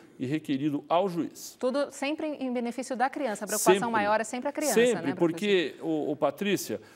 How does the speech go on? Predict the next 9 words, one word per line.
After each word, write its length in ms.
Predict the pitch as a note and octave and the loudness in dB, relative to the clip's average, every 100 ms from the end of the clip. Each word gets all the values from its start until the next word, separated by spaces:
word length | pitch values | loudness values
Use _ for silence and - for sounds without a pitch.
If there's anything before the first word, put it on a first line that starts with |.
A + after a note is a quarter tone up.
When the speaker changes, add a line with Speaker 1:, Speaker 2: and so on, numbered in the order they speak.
| - | -2
Speaker 1:
o 100 | C#3+ | -2
direito 400 | C#3+ F3 A3 G3 | 0 0 0 -2
de 100 | E3+ | -4
visita, 400 | C3+ B2+ F#3+ G3 | -4 -4 -2 0
eu 40 | |
repi-, 360 | F3+ F3+ D#3+ E3+ | 0 -2 -2 -2
eu, 260 | C3 C#3+ C#3+ | 0 0 -2
eu 220 | D#3+ D#3+ | 0 2
repito, 560 | F#3 F#3 F#3 F#3 G#2+ | 2 0 -6 -6 -10